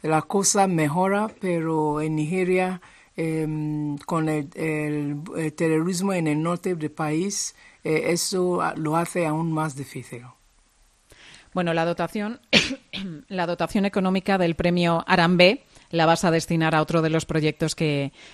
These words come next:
Speaker 2: que tienes también entre manos. Se llama Tech Power
Speaker 1: Sí.
Speaker 2: y pretende fomentar que las niñas estudien y se formen en ciencia, en tecnología,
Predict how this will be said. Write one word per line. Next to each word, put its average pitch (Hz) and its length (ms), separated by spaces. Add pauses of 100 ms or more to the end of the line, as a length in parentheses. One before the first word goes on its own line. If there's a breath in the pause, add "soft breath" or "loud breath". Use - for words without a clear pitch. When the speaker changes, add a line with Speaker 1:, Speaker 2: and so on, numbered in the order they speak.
Speaker 2:
que 202 120
tienes 202 280
también 165 260
entre 156 220
manos. 160 340
Se 156 180
llama 165 480
Tech - 200
Power 170 580
Speaker 1:
Sí. 143 340
Speaker 2:
y 180 120
pretende 180 500
fomentar 170 420
que 175 100
las 160 180
niñas 165 300
estudien 165 520
y 185 140
se 165 120
formen 165 400
en 160 220
ciencia, 214 680
en 185 160
tecnología, 170 720